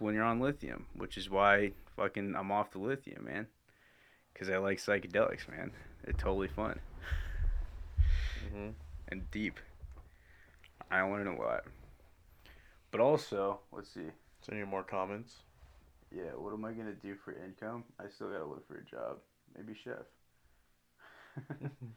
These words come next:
Speaker 1: All right. Also, what I wanna know is, like, what's your experience with depression? Like, when, when, what do you know? What do you, when do you know that you're depressed? How does it feel?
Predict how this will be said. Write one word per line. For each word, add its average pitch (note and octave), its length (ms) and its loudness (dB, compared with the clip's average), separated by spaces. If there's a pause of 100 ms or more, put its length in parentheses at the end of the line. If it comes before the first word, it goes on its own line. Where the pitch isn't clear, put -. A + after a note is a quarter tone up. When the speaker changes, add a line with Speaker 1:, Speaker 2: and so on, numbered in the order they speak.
(520)
Speaker 1:
All F2+ 80 -4
right. E2 200 -4 (840)
Also, A#2+ 380 2
what G#2+ 160 6
I G2+ 40 6
wanna G2+ 260 4
know G2 240 6
is, F#2 180 0
like, F#2 240 -2
what's G#2+ 280 -2
your B2 100 0
experience G2+ 680 -2
with F#2+ 200 -4
depression? - 520 -4
Like, - 200 -8
when, F#2+ 260 0
when, G2 220 4 (100)
what G2 140 -2
do G2 40 -2
you F#2+ 120 6
know? F#2+ 300 6 (720)
What G2 140 -2
do G2+ 40 0
you, G2+ 300 -2
when B2 260 0
do B2+ 60 2
you C3 140 4
know G#2+ 240 4
that F#2+ 100 2
you're F#2+ 100 -2
depressed? - 680 0 (100)
How G2 220 4
does F#2 160 -4
it - 100 -12
feel? - 380 -10